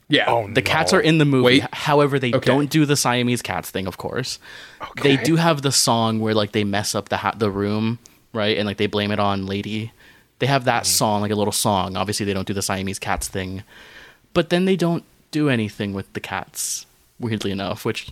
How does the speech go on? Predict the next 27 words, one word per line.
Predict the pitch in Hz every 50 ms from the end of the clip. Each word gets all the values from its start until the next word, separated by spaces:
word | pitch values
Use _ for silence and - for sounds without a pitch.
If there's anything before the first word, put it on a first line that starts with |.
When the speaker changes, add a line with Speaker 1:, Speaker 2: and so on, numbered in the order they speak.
| -
Speaker 3:
hmm, | - 254 190 147 135 - - -
I | 185
wonder | 226 277 269 302 285
why. | 285 269 196 135 113 - - -
<laughs> | - - - - - - - - - - - - -
Speaker 2:
Hmm. | 156 160 151 131 -
Speaker 3:
Um, | - 147 135 127 131 131 127 - - - 339 311 285 277 -
Speaker 1:
Hmm. | 156 143 123 113 104 - - _ _ -
Speaker 3:
but | - 160 160
it's, | 170 165 160 - - - - - - - _ -
yeah, | 151 139 123 110
and | - 139 143 143
they're | 143 139
also, | 135 131 - 147 127
like, | 120 113 104 - - _ -
the | 113 110
cats | - - - 123 120 - -
are | 113
singing, | - - 127 120 123 127 131 127 131 131 127 - _ _ _ _ _ _ _ _
so | - - 127 113
it's | 107 -
very | 101 104 113 107 98 98 95 98 101 107 107
uncanny | - 104 110 110 - - 117 113 113 113 113 113 113 113 - _ _ _ _ _ _ _ _ _ _ _ _ _ -
and | 127 123 107
very | 101 113 104 98 104 107 104 101 101 101 - _ _ _ _ - _ _ _ _ _
awful. | 104 98 98 - - 110 107 107 107 104 104 - _ - - - - _ _ _ _ -
Um, | 98 98 98 101 98 98 98 98 98 107 110